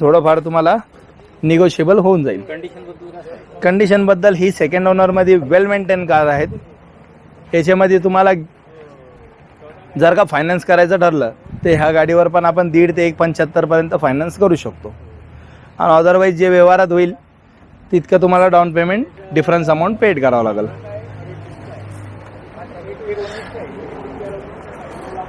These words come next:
Speaker 1: चला मित्रांनो, आपण आता पाहूयात आता नेक्स्ट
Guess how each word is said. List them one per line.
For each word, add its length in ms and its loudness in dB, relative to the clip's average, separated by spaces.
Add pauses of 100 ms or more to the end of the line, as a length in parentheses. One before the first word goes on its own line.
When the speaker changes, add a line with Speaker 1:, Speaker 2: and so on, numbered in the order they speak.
(2500)
Speaker 1:
चला 160 4
मित्रांनो, 400 2
आपण 160 2
आता 100 0
पाहूयात 460 4
आता 200 2
नेक्स्ट 420 -6